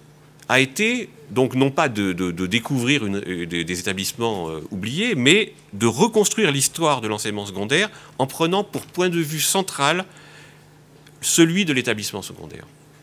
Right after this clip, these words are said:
Celui de son organisation scolaire héritée des collèges d'humanité, mais en tension, en évolution jusqu'en mille huit cent quatre-vingts, de la distribution des élèves entre boursiers et pensionnaires payants,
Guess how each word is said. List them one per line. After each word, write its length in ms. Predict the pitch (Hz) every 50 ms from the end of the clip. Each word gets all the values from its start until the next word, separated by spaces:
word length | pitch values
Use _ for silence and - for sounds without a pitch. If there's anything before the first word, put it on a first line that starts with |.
| - - - - - - - - - - - - - -
Celui 360 | - - - 151 151 180 196
de 80 | 151 135
son 220 | 123 - 131 127
organisation 600 | 147 170 170 175 175 175 170 160 151 - - 160
scolaire 440 | 147 - - 151 135 143 160 170 156 - -
héritée 460 | 139 151 151 156 147 147 - 165 160
des 80 | 135
collèges 260 | 123 - 123 120 120 107
d'humanité, 540 | 117 110 113 110 110 107 104 - 160 180
mais 80 | 156 123
en 80 | 113 110
tension, 420 | - 131 127 - - - 165 151
en 80 | 127 120
évolution 640 | 117 113 110 117 113 110 - - 160 156 156 131
jusqu'en 300 | 110 110 135 127 - -
mille 100 | 135 131
huit 80 | 123 117
cent 140 | - 127 110
quatre-vingts, 500 | 123 104 - - 110 101 117 143 185 196 - - - - -
de 80 | 113 113
la 100 | 117 120
distribution 720 | 127 170 180 - - 208 185 165 165 156 - - 175 165
des 200 | 147 135 123 135
élèves 420 | 131 135 135 131 123 101 95 85 - - - - -
entre 280 | - 107 107 - 127
boursiers 440 | 117 120 147 139 139 - - 156 143
et 60 | 127
pensionnaires 420 | 101 107 98 - - 104 98 98 92
payants, 480 | - - 113 113 123 135 160 185 202